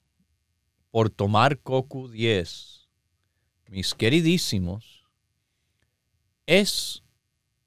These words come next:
que, escúchenme bien, las personas con diabetes. Mire, tanto el estrés oxidativo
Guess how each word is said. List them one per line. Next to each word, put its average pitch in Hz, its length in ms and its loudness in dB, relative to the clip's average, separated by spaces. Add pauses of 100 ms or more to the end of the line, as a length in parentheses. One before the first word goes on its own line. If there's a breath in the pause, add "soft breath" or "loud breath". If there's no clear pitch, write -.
(800)
que, - 80 -6
escúchenme 151 640 2
bien, 151 480 4 (920)
las 110 280 4
personas 117 1000 -2 (1200)
con 135 260 4
diabetes. 127 920 4 (3250)
Mire, 135 380 0 (580)
tanto 196 420 4
el 156 60 0
estrés 147 480 -2
oxidativo 104 920 -4